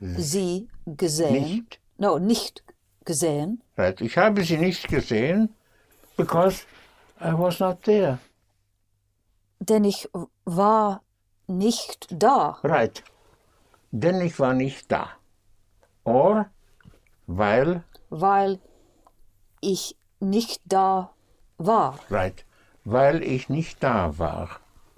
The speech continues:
Speaker 1: There's still another word for because. So you can use then, as you did, for I wasn't there, denn ich war nicht da, or because, weil ich nicht da war.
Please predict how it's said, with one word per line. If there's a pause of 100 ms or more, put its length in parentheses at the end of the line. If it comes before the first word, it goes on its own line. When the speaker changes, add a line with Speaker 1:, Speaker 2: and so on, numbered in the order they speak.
(920)
Speaker 1:
There's (240)
still
another (120)
word
for (460)
because. (1000)
So
you
can
use
then,
as
you
did, (600)
for
I
wasn't
there,
denn
ich
war
nicht
da, (1120)
or (400)
because,
weil
ich
nicht
da
war.